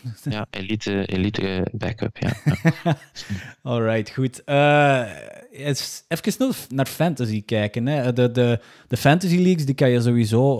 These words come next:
Speaker 1: eh, op A F C Belgium, eh, punt com checken altijd. Dus wie dat er met, eh, met ons meedoet in bepaalde leagues, of een Survivor, of een Pick'em, dat kan je daar altijd checken. Het wordt ook altijd op onze Facebook gepost.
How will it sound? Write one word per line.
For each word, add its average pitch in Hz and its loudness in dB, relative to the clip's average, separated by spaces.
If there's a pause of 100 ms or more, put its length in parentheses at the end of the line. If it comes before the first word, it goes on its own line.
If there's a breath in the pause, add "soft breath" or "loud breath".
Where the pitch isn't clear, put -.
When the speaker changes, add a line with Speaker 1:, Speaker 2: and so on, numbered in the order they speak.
(140)
Speaker 1:
eh, 107 0
op 120 -4
A 120 4
F - -8
C 113 -2
Belgium, 127 2
eh, 139 2 (120)
punt 117 -4
com 117 0
checken 139 -2
altijd. 139 -2
Dus 123 -4
wie 117 -2
dat 120 -2
er 113 -8
met, 110 -8
eh, 110 -4
met 104 -8
ons 120 -4
meedoet 120 -2
in 127 -2
bepaalde 120 0
leagues, 120 2 (340 loud breath)
of 117 -10
een 135 -4
Survivor, 120 2
of 156 0
een 147 0
Pick'em, 127 0 (640)
dat - 2
kan 123 4
je 117 2
daar 117 4
altijd 110 -4
checken. 113 -4
Het - -16
wordt 104 -6
ook 107 -10
altijd 101 -6
op 98 -8
onze 98 -4
Facebook 120 -6
gepost. 131 -6